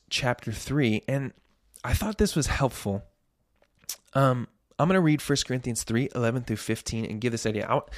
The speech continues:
I'm gonna talk a little bit about this idea of how will we be judged for the, for the bad things we've done. Um, but I wanna focus more on,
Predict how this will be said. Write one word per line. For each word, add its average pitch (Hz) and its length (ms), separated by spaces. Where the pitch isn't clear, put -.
I'm - 60
gonna 147 80
talk - 240
a 170 40
little 156 220
bit 156 140
about 123 300
this 127 200
idea 120 260
of 110 80
how - 320
will 170 220
we 143 160
be 131 340
judged 131 220
for 127 120
the, 110 200
for - 100
the 123 60
bad 147 220
things 143 180
we've 117 100
done. 110 360
Um, 123 440
but 139 100
I 139 40
wanna 165 180
focus - 600
more 127 420
on, 104 320